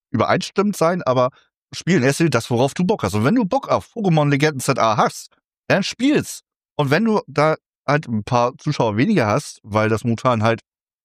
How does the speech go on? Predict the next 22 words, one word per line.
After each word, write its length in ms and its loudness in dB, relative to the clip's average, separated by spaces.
alle 180 2
streamen 460 2
und 120 0
so 120 0
weiter 220 2
und 120 -4
die 80 -4
dann 200 0
eher 180 0
beim 180 -2
anderen, 400 0
beim 140 -2
größeren 440 0
das 180 -4
vielleicht 260 -6
gucken, 320 -6
dann 100 0
ist 180 -2
das 160 -2
ja 120 2
so. 240 2
Aber 400 2